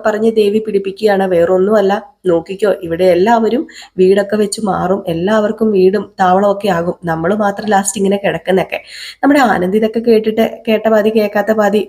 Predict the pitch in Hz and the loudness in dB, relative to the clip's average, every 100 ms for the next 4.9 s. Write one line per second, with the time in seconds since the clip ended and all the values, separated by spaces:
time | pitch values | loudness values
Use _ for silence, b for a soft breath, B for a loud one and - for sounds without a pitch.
0 | 214 202 208 208 214 208 - - 202 214 | -2 0 0 0 0 -4 -4 -4 0 0
1 | 214 220 214 220 214 - _ - 214 220 | 0 0 2 2 0 -6 _ -2 0 2
2 | 233 262 285 254 277 262 247 247 240 233 | 2 2 2 2 0 0 2 2 2 4
3 | 214 214 226 240 233 233 226 196 202 214 | 2 2 0 0 0 -2 0 0 0 -2
4 | 220 214 180 190 180 160 156 156 | -2 0 0 0 0 0 0 -2